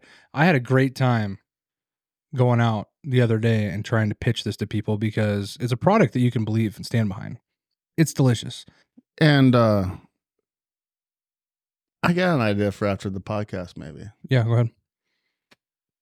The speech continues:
Speaker 1: You wanna talk about it later is what you're saying?
Speaker 2: Yeah.
Speaker 1: Okay.
Speaker 2: I'm thinking maybe we do what we done last week.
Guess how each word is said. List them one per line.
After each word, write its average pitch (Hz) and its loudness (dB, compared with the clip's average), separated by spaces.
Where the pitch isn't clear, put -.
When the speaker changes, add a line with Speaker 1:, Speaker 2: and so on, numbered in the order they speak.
Speaker 1:
You 143 4
wanna 131 6
talk 117 6
about 110 4
it 107 0
later 110 2
is 113 0
what 120 -2
you're 113 -4
saying? 123 -4
Speaker 2:
Yeah. 92 -6
Speaker 1:
Okay. 117 -4
Speaker 2:
I'm 120 2
thinking 135 -2
maybe 110 0
we 107 -2
do 101 -2
what 101 -6
we 95 -4
done 92 -4
last 107 -4
week. - -14